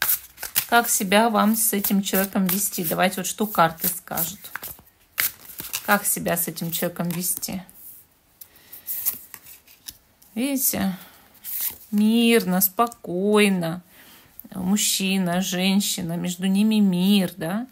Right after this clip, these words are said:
Видите? То есть прям, как я и говорила, нужно налаживать взаимоотношения, тянуться друг к другу, подать руку этому человеку, да? Взять, подать руку ему,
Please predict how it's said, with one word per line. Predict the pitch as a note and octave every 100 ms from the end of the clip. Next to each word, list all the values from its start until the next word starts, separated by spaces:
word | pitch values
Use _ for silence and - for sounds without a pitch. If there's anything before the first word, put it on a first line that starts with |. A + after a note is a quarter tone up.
| _
Видите? | A#3+ F4 - G#3 G3 - - - - -
То | G#3
есть | G3 -
прям, | B3+ B3 - - -
как | C#4 C4+
я | C#4
и | A#3
говорила, | B3 C4 B3 F3 E3+
нужно | G3 B3 C4 B3 -
налаживать | G#3+ G3+ F#3+ A#3 D#4 D4 C#4 C4+
взаимоотношения, | - G3+ A3+ A#3 A3+ A3 - - F#3 F3
тянуться | F3 G3 F#3+ A3+ A3 -
друг | E3+ - E3+
к | -
другу, | B3 E4 A#3+ F#3 F#3 - - - - -
подать | G3 A#3 B3+ C4
руку | B3 A3+ E3
этому | E3 - E3
человеку, | E3 F#3+ F3 E3 E3 D#3+ -
да? | G3+ D#4+
Взять, | A#3 G4+ -
подать | G#3+ F#3+ C4 C4+
руку | G#3 - F3
ему, | D#3+ E3+